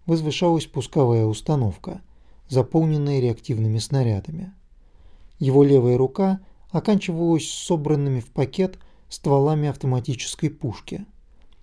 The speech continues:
Это было мощное оружие, способное разом начисто смести любую конечность ястреба.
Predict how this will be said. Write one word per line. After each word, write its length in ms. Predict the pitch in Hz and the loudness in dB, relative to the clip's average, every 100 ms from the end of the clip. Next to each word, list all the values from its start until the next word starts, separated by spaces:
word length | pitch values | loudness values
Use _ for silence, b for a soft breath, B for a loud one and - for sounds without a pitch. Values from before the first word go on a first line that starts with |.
| - - - - | -20 -20 -20 -6
Это 180 | 170 202 | -2 2
было 220 | 180 190 | 4 6
мощное 540 | 190 160 110 - 117 117 | 6 4 0 0 2 2
оружие, 460 | 110 98 101 98 b b b b | 0 0 -2 -2 b b b b
способное 580 | - 147 143 135 139 147 | -4 -2 0 0 2 2
разом 400 | 143 110 110 113 | 2 2 0 0
начисто 460 | 143 139 131 - | -2 -2 -4 -4
смести 640 | 120 131 117 - 185 165 160 B B - | -4 -2 -4 -4 -2 -2 -4 B B -2
любую 440 | 147 139 147 143 | -2 2 2 2
конечность 580 | 147 123 117 - 139 - | 0 0 -2 -4 -6 0
ястреба. 680 | 147 107 - - - 190 | 0 0 -2 -10 -8 -10